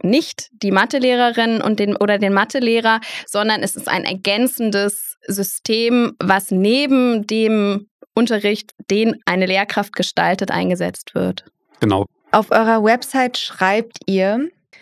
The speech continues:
Speaker 3: die Fehlerrückmeldungen bei Betamax basieren auf menschlicher Intelligenz. Das klingt ja erstmal ganz gut, <laughs> aber wie kann man sich das konkret vorstellen?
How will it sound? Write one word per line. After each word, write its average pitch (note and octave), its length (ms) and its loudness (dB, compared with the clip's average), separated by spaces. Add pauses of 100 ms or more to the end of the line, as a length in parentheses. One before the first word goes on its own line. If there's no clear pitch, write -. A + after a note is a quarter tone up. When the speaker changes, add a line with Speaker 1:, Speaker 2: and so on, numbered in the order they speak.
(240)
Speaker 3:
die A3+ 260 0
Fehlerrückmeldungen A#3 1040 2
bei G3+ 140 4
Betamax G#3+ 800 0
basieren A3+ 640 2
auf - 200 0
menschlicher G#3 540 0
Intelligenz. F#3 1000 -4 (440)
Das G3 140 0
klingt C#4 260 0
ja C4 60 2
erstmal B3 580 0 (100)
ganz G#3+ 340 -2 (160)
gut, B3+ 380 -2 (420)
<laughs> - 400 -6
aber A3 200 2
wie A3+ 100 -2
kann A3+ 160 2
man G#3 140 2
sich G#3 160 -4
das G3 160 -4
konkret F#3+ 320 -4
vorstellen? F#3 560 -4